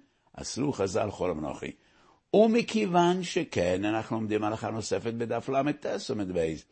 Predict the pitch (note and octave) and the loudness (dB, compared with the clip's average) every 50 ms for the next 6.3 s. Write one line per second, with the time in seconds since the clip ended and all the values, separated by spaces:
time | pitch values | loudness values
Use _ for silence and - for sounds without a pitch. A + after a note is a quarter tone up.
0 | _ _ - - - - - - - - - A#2+ D#3+ D#3+ D3+ C#3 C3+ B2 B2+ A#2+ | _ _ -20 -20 -20 -20 -18 -10 -2 0 2 2 4 4 4 4 4 4 2 2
1 | G#2 F#2+ F2+ F2+ E2+ - - - C2+ C#2+ D2 - - D#2+ E2+ G2+ A#2+ B2+ - _ | 2 0 -2 -2 -6 -4 -4 -4 -4 -4 -6 -6 -4 -2 -2 -2 -2 -4 -6 _
2 | G2+ G2 F#2 F2+ A#2 B2+ C#3 C3 - - B2+ - E2+ D2 D#2+ F2 F2+ - - _ | -8 -6 -4 -2 -2 -2 -4 -2 -2 -4 -4 -2 -4 -4 -2 -4 -4 -8 -12 _
3 | _ _ _ _ _ _ F2 F#2 G2 A2+ C3+ C#3+ A#2+ G#2 G2 G#2+ G#2 A2 G#2 A2+ | _ _ _ _ _ _ 0 0 2 4 4 6 4 4 2 0 -2 0 0 0
4 | A#2 A2+ G#2 F#2+ F#2 G#2 - - - - A#2 - - D2+ D#2+ - - F2+ F2 F2 | 2 2 0 0 -2 -4 -4 -2 0 0 0 0 -2 -6 -6 -6 -4 -4 -4 -4
5 | E2 - - - - A2 F#2+ F2+ - - - - E2 D#2+ - E2+ E2 E2 F2+ A2+ | -4 -4 -2 -2 -2 -2 -2 -4 -4 -4 -4 -2 -2 -4 -4 -4 -4 -2 0 0
6 | C3 C#3+ D#3 F3 F3+ | 2 2 2 2 0